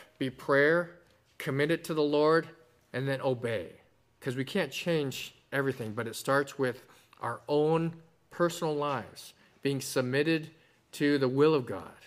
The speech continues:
and living in such a way that we can be visible to others.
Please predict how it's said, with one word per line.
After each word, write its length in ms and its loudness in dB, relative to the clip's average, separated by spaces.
and 220 -2
living 300 4
in 100 0
such 280 -4
a 60 4
way 240 6
that 220 0
we 120 0
can 300 -4
be 140 2
visible 440 2
to 160 0
others. 600 -6